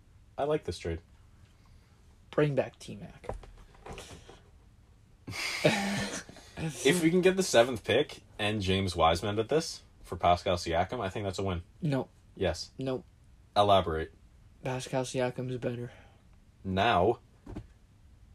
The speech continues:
Speaker 1: But then we'll have the fourth pick and the seventh pick this year. We'll have a promising young center, which is completely what we were lacking this year.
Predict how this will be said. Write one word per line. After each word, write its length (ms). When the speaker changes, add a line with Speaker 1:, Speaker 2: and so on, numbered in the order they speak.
Speaker 1:
But 120
then 120
we'll 120
have 140
the 80
fourth 380
pick 180
and 100
the 40
seventh 340
pick 140
this 180
year. 240
We'll 140
have 80
a 60
promising 440
young 200
center, 400
which 180
is 80
completely 460
what 140
we 100
were 80
lacking 400
this 160
year. 220